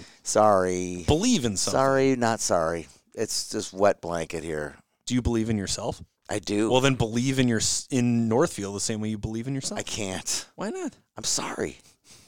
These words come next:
Speaker 1: <laughs> I'm just not gonna fall for this.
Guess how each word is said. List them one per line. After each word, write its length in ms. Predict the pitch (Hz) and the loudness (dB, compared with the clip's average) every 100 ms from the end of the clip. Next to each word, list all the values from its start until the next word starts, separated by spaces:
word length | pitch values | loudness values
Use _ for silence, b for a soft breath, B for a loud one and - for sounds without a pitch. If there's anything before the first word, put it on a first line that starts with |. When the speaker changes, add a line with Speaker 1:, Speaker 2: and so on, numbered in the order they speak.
| b b | b b
Speaker 1:
<laughs> 640 | _ _ _ _ _ _ | _ _ _ _ _ _
I'm 120 | - | -6
just 320 | 196 - - 269 | 0 0 2 2
not 380 | - 143 196 | 4 4 2
gonna 140 | 165 151 | 0 -2
fall 300 | 147 131 147 | 4 6 4
for 200 | - 160 | 2 0
this. 720 | 120 110 98 - - - B | 2 0 0 -2 -4 -10 B